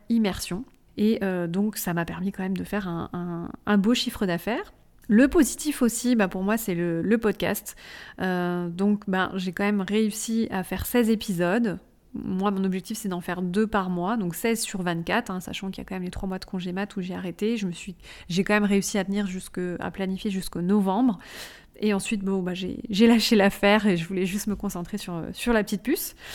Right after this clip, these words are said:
Et, euh, douze invités. Donc, j'ai reçu douze, euh, superbes entrepreneurs, des femmes formidables, avec de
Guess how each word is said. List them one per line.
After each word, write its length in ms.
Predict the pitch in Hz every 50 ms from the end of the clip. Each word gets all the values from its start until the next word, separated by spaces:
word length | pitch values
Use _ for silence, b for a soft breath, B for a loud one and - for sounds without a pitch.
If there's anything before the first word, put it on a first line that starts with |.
| B B B B B B B
Et, 280 | - 233 254 262 269 - -
euh, 840 | 226 214 202 202 208 202 196 196 202 202 202 196 196 196 196 196 196 190
douze 500 | 185 180 226 269 311 311 285 240 214 202 -
invités. 520 | - 226 240 233 214 220 208 - 185 202 254
Donc, 160 | 233 190 175
j'ai 100 | 175 190
reçu 300 | 190 208 208 - - 233
douze, 380 | 208 196 226 262 269 254 226 214
euh, 500 | 196 185 185 185 180 180 175 - - - 190
superbes 560 | - - - - - 214 - 220 214 208 202
entrepreneurs, 760 | 196 190 185 - 208 185 - - 196 185 185 190 196 202 208 202
des 120 | 190 185
femmes 260 | 180 - 190 190 185
formidables, 640 | - - 190 190 190 180 165 165 165 180 190 190 180
avec 240 | 170 175 170 170
de 120 | 170 185